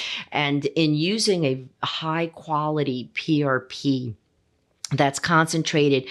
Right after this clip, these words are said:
four to eight times, I get much better results, and I'm much closer to ninety, ninety-five percent success,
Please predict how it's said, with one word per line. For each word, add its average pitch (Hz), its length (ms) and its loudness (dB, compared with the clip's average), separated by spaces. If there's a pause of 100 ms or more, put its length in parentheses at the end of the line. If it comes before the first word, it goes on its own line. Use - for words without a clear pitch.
(160)
four 156 360 2
to - 260 -2
eight 135 240 0
times, 156 720 -2 (300)
I 143 80 2
get 127 200 0
much 135 540 0
better 131 240 -2
results, 123 480 -2
and 123 140 0
I'm 123 120 0
much 135 280 -2
closer 131 420 0
to 135 160 -2
ninety, 127 420 -2
ninety-five 131 720 -2
percent 120 440 -4
success, - 680 -8